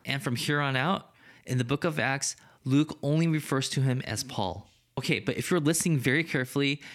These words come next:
you might have picked up on something interesting here. The name of the proconsul is Sergius Paulus.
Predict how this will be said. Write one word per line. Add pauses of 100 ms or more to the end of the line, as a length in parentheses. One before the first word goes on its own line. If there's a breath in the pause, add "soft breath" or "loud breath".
you
might
have
picked
up
on
something
interesting
here. (360 loud breath)
The
name
of
the
proconsul
is
Sergius
Paulus.